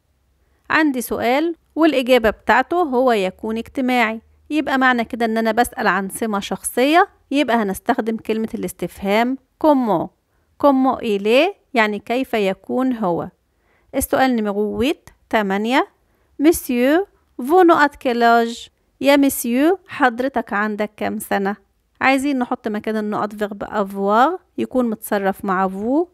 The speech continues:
يبقى الإجابة هي نيميرو سي، افي.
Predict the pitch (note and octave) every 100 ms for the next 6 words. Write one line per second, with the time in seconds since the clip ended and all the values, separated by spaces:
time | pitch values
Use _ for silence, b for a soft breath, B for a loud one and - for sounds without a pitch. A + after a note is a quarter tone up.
0 | - A#3 A3+ G3 G#3 G3+ G3 G3 F#3+ G3+
1 | G3+ G3 F#3 G3 A3 - C#4 C4 C4 _
2 | _ _ - C4 A#3+ A#3+ G3+